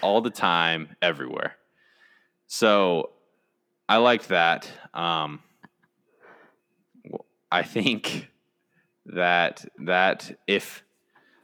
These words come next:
I'm saying that too much, if everyone applied that, like you said, it would change lives. And, um, you don't always have to be trying to make a friend or influence somebody or get something to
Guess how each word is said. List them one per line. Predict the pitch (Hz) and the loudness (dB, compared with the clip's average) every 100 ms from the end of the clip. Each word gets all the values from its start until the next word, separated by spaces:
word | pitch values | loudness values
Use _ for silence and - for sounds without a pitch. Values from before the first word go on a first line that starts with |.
| _ _ | _ _
I'm | |
saying | - 95 85 | -12 -8 -6
that | 76 76 - | -4 -4 -6
too | 78 | -10
much, | 73 76 - - _ _ - | -8 -8 -10 -14 _ _ -4
if | 101 | 0
everyone | 220 120 131 117 | 2 2 4 2
applied | 101 - 92 90 78 | 0 0 2 2 0
that, | 73 71 | -2 0
like | 95 95 | -2 -2
you | 90 | -4
said, | - 90 76 - | -4 -2 0 -2
it | 90 | -4
would | 85 | -4
change | 78 92 85 76 | -4 -4 -4 -6
lives. | - 69 69 - - - _ _ _ _ _ _ _ _ _ | -4 -2 -2 -6 -16 -20 _ _ _ _ _ _ _ _ _
And, | - 78 76 71 67 - - - | -8 -4 -4 -6 -10 -18 -18 -12
um, | 71 - - - _ _ - | -10 -10 -14 -20 _ _ -8
you | 92 | -2
don't | 101 92 | 0 2
always | 87 90 87 - | 2 2 0 -2
have | 85 85 - | -2 -2 -4
to | 82 | -6
be | 85 82 78 | -4 -4 -6
trying | - - 82 82 | -6 -2 -2 -4
to | - 80 | -6 -8
make | 76 78 76 | -6 -6 -6
a | 76 | -8
friend | - 78 76 73 69 - - - - _ _ _ | -6 -4 -4 -6 -14 -20 -20 -20 -20 _ _ _
or | 85 71 | -6 -4
influence | 85 82 82 78 78 | -4 -6 -6 -6 -8
somebody | - 73 73 71 71 71 - - | -8 -6 -4 -4 -4 -8 -10 -16
or | 76 | -16
get | 76 80 73 | -8 -6 -6
something | - 76 - 73 73 - _ _ _ _ _ _ _ _ _ - | -8 -10 -10 -12 -12 -20 _ _ _ _ _ _ _ _ _ -16
to | - 90 85 78 76 71 | -6 -2 0 0 -2 -6